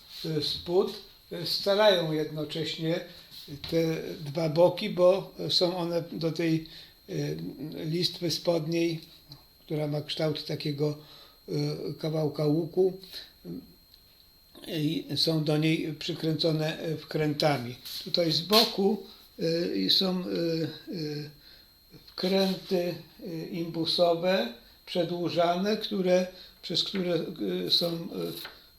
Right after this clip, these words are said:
y, y, spojone te, y, boki. To samo, y, jeżeli chodzi o podłużnice, też są przykręcone przedłużanymi,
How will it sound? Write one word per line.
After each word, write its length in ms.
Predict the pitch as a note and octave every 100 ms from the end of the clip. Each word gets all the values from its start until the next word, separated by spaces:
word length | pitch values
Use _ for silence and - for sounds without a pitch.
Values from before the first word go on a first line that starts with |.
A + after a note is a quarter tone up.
| _
y, 40 | F2+
y, 340 | E2+ - D#3+
spojone 800 | - - F3+ E3 E3+ E3 E3 D#3 - E3+ -
te, 240 | F3 D#3+
y, 60 | D3+ - C4+ F3 D#3+ E3+
boki. 580 | D#3 E3+ C#3+ - - - - - - - - - - - - - _ _ _ - - - - - - -
To 140 | E3+
samo, 640 | - F3+ E3+ E3+ D#3+ D#3 - C4 D#3 D#3
y, 60 | E3
jeżeli 380 | D#3 D3+ E3 D#3+
chodzi 460 | E3 D#3 D3 F3
o 320 | F3 D3+ D#3 - - - - _ D4+ G#3+ -
podłużnice, 840 | E3+ D3+ E3 D#3 C#3+ D#3+ E3 - F3
też 360 | E3+ F3+ D#3+
są 180 | F3+ D#3
przykręcone 800 | - D#3 D#3 D3 C#3+ E3 D#3 D#3
przedłużanymi, 960 | - E3 D3+ C#3+ D3+ D3+ D#3 D3+ D3+